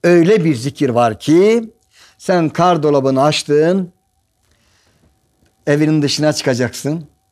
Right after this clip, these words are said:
çıkıyorsun. Abayeni aldın, çarşafını aldın, mantonu aldın. İşte o mantonu, abayeni, çarşafını giyerken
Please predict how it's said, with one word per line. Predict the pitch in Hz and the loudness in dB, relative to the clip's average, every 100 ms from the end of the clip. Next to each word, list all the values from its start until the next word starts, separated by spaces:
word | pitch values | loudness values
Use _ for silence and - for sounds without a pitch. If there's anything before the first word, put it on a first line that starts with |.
| _ | _
çıkıyorsun. | - - 135 120 - 143 170 170 _ _ _ _ _ - | -12 -2 -2 -2 -4 -4 -4 -8 _ _ _ _ _ -2
Abayeni | 156 151 143 135 127 | 0 4 4 4 2
aldın, | 123 135 151 135 160 165 | 2 2 2 0 -2 -4
çarşafını | 160 139 139 - 127 131 120 | -4 0 0 -2 -6 -4 -2
aldın, | 139 151 139 165 156 | 0 0 0 -4 -2
mantonu | 127 156 147 135 131 123 | 0 0 0 -2 -4 0
aldın. | 131 123 117 180 240 254 240 _ _ _ _ - - - | 0 0 0 0 2 0 -4 _ _ _ _ -20 -18 -4
İşte | 233 - - 185 90 - _ _ _ _ - | -2 0 0 -2 -2 -10 _ _ _ _ 0
o | 233 | 2
mantonu, | 202 214 208 208 214 226 214 202 | 4 2 2 0 0 0 -2 -2
abayeni, | 175 170 202 196 202 214 214 | -2 2 2 2 2 0 -2
çarşafını | - 185 175 185 - 196 | 0 0 0 -4 -2 -2
giyerken | 175 160 185 226 226 - 143 180 196 | -2 0 2 2 0 -2 -2 -2 -8